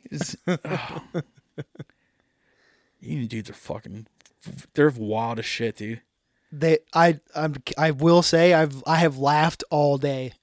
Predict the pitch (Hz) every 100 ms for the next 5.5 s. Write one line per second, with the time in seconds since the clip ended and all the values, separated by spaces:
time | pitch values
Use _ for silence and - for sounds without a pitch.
0 | _ _ - 151 135 131 127 131 185 131
1 | 123 170 180 - 139 123 127 120 117 117
2 | 110 101 95 - 131 131 127 127 175 190
3 | 185 139 120 120 131 127 123 127 143 139
4 | 131 127 139 127 113 - 123 139 - 120
5 | 113 113 117 120